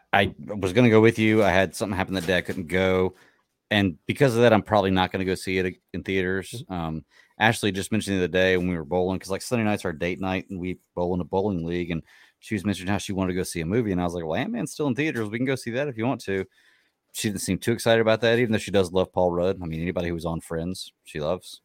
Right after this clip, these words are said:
Speaker 1: Um, <laughs> so, I mean, of course, but,
Speaker 2: Even in the
Speaker 1: uh,
Speaker 2: smallest of roles.
Speaker 1: yeah, exactly. But, um,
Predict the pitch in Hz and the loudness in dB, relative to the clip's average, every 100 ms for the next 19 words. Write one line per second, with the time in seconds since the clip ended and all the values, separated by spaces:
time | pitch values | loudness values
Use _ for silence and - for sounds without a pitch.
0 | _ _ 73 71 65 - - - - 117 | _ _ -12 -10 -12 -16 -20 -18 -12 -10
1 | 95 _ - - - _ 85 78 78 - | -10 _ -20 -20 -20 _ -8 -8 -10 -10
2 | 101 92 - - 85 - - - 117 123 | -8 -10 -12 -16 -16 -14 -16 -10 -4 0
3 | 127 101 98 117 127 135 127 123 113 110 | 2 2 4 4 4 4 2 0 -2 -8
4 | - _ 165 135 127 120 117 95 90 101 | -14 _ 0 2 2 0 -2 -8 -2 -2
5 | 98 98 90 - 107 101 113 104 101 92 | -2 -4 -8 2 4 4 4 4 4 2
6 | 90 | -4